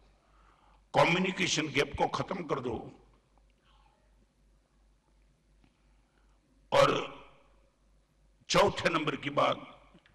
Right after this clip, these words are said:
ready for emotions, चार आर, remember, recharge, recognize, am ready for the emotions।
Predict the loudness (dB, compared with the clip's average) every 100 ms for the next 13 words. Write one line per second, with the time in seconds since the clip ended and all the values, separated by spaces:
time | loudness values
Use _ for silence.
0 | _ _ -4 0 2 0 0 -2 -2 -4
1 | -2 -4 -8 -12 -14 -16 -16 -20 _ _
2 | _ _ -6 2 2 2 0 4 4 0
3 | -12 -18 -20 _ _ _ _ _ -6 -2
4 | -2 0 0 -2 -6 -20 -20 _ _ _
5 | _ _ _ _ -6 -6 0 2 2 -2
6 | -12 -16 -20 -20 -20 _ _ -6 -4 0
7 | 0 0 -4 -4 -8 -18 -20 _ _ _
8 | _ _ -2 0 2 2 2 -4 -6 -6
9 | -4 -6 -6 -8 -8 -8 -12 -14